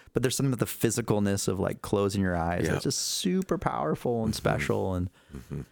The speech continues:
Speaker 1: so, yeah, what do you think the majority did?
Speaker 2: Dude, I think it was, like, pretty split, honestly.
Speaker 1: Yeah.
Speaker 2: When I look back, it felt like it was very split.
Speaker 1: Yeah.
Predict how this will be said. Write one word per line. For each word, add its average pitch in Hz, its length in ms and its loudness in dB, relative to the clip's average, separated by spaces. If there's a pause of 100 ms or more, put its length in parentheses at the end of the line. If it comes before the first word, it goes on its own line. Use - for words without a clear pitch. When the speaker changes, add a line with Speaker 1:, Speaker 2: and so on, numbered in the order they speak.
(480)
Speaker 1:
so, - 200 0
yeah, 95 200 2
what 101 140 2
do 117 60 0
you 110 40 -2
think 107 160 0
the 101 60 2
majority 92 420 2
did? 87 260 0 (1160)
Speaker 2:
Dude, 139 180 2
I 349 140 2
think - 240 -10
it 76 100 2
was, 73 180 0
like, 60 200 -4 (440)
pretty 131 200 -2
split, - 680 -2
honestly. 78 560 -2
Speaker 1:
Yeah. 80 240 0
Speaker 2:
When 82 140 2
I 104 60 4
look 123 200 2
back, 104 340 -2
it - 80 -4
felt 123 220 0
like 80 180 -2
it 67 100 0
was 64 180 -2
very 71 340 -2
split. - 420 -4
Speaker 1:
Yeah. 78 240 0